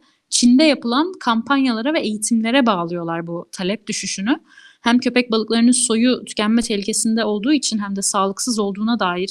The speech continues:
araştırmalar çıktığı için talepte düşüş olduğundan bahsediliyor. Buradan hareketle diyebiliriz ki talebimizi değiştirmekle, yani bireysel seçimle-, seçimlerimizle sistemsel değişimleri de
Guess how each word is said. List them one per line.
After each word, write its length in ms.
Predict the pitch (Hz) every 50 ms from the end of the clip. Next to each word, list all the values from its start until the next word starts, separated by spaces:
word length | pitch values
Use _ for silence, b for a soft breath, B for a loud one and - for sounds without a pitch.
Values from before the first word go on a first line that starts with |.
| -
araştırmalar 720 | - 196 180 185 - - - - 196 190 190 196 202 214 226
çıktığı 340 | 220 - - - - 196 185
için 300 | 190 - - - 392 392 b b b b b b _ -
talepte 440 | - 226 214 220 220 220 - 311 240
düşüş 280 | 226 - - 240 -
olduğundan 600 | 226 202 185 185 196 202 196 196 196 196 196 240 -
bahsediliyor. 640 | - 190 190 185 - - 214 190 196 196 226 269 330 330 b b b b b b b -
Buradan 260 | 233 247 226 262 254
hareketle 520 | 262 254 247 247 247 240 247 277 339 277
diyebiliriz 520 | 233 233 233 226 247 254 269 277 262 254 -
ki 120 | - 311
talebimizi 600 | - - 226 226 233 226 240 247 262 254 294 262
değiştirmekle, 800 | 254 220 196 - - - 233 233 262 277 269 - - 190 208 254
yani 340 | 247 196 175 180 190 196 190
bireysel 380 | 208 196 190 190 - - 247
seçimle-, 580 | 240 247 240 - - - 202 208 202 202 202 - -
seçimlerimizle 1000 | - - 226 208 - - 202 202 208 208 240 269 294 262 208 214 254 320 349 330
sistemsel 760 | - - - - - - 226 214 220 220 - - 320 311 254
değişimleri 560 | 233 214 214 - - 220 208 208 208 208 196
de 160 | 233 294 330